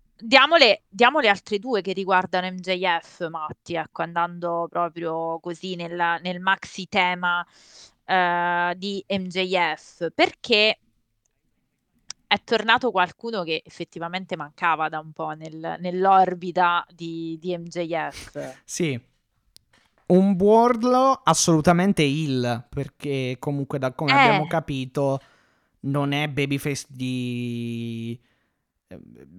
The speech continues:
Speaker 2: neanche di una virgola, ecco, cioè non è più il Wardlow di prima, questo è poco ma
Speaker 1: Eh,
Speaker 2: sicuro,
Speaker 1: no,
Speaker 2: anche perché
Speaker 1: e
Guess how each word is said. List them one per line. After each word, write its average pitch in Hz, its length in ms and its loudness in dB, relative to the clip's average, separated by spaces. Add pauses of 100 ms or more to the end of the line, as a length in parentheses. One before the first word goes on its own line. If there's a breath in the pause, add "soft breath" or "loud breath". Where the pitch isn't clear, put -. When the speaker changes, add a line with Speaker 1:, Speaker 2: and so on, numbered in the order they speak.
(200)
Speaker 2:
neanche 160 420 -2
di 151 60 -2
una 139 120 0
virgola, 127 580 -2
ecco, 117 220 -8
cioè 123 140 -4
non 131 140 -2
è 147 80 -6
più 135 240 0
il 135 120 0
Wardlow 135 460 -2
di 117 160 -6
prima, 135 360 -4
questo 131 240 -8
è 107 40 -6
poco 135 260 -6
ma 131 120 -4
Speaker 1:
Eh, - 0 -
Speaker 2:
sicuro, 277 160 2
Speaker 1:
no, 262 260 4
Speaker 2:
anche 190 260 4
perché 208 260 -4
Speaker 1:
e 196 60 -2